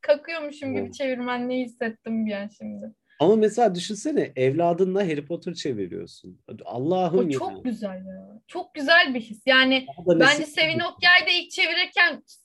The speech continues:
Speaker 1: hani Harry Potter tabii bizim ülkemize geldiğinde bir hani sükse yaratmıştı tabii
Speaker 2: Hı.
Speaker 1: ki de ama hani oğluyla çevireceği zamanki belki mutluluğu o da düşünmüyordu. Bilmiyorum. İlk,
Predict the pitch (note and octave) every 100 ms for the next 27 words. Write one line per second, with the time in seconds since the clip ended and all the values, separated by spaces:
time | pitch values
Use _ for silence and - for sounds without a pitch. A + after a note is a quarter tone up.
0 | B3 B3 B3+ C4 C4+ D#4 D4+ D#4+ C4+ D4+
1 | C4+ A#3+ A#3 C4 C4 C#4+ C4+ C4+ C4+ C4+
2 | C4 A#3+ C4 C4 B3 - _ - A#3+ A3+
3 | - G3+ G3+ G3 - _ _ _ - B3
4 | - C#4 B3+ A#3+ A#3+ A#3 D4 - - A3+
5 | G#3+ F#3 - A3 G#4+ A4+ B3+ F3+ - _
6 | _ B3+ C4+ C4+ C4+ C#4 F#4 E4+ - D#4+
7 | C#4+ D#4 C#4 E4 E4+ D4 D4+ D4 D#4 D4+
8 | D4+ D4 C#4+ C#4+ C#4 C#4 - C4+ C4 C#4+
9 | C#4+ C#4+ A#3+ - D4 C#4+ A#3 F#3+ F3+ F3+
10 | G#3 B3+ A3 F3+ - C4+ -